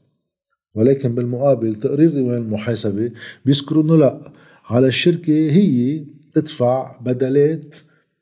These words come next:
لبعض من الأمور اللي ذكرناها، إنه مستخدمة مكاتب من دون ما تدفع إيجارهم وغيره من الأمور. بتخلص القصة إنه تقريبا من ألفين وثمنتاش تسعتاش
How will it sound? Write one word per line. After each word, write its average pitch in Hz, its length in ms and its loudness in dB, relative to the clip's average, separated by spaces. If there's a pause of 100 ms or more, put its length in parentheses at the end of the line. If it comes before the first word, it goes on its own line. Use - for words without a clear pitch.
(680)
لبعض 156 560 4
من 143 120 0
الأمور 151 420 0
اللي 123 140 2
ذكرناها، 117 680 -4
إنه 101 400 -8
مستخدمة 107 600 -6
مكاتب 110 760 -4
من 98 140 -10
دون 104 100 -10
ما 101 80 -8
تدفع 98 300 -10
إيجارهم 131 420 -2
وغيره 143 260 0
من 107 160 -4
الأمور. 107 520 -10 (840)
بتخلص 185 380 2
القصة 156 400 0
إنه 131 160 -8
تقريبا 180 400 4
من 151 120 4
ألفين 147 220 0
وثمنتاش 160 580 -2
تسعتاش 123 800 -4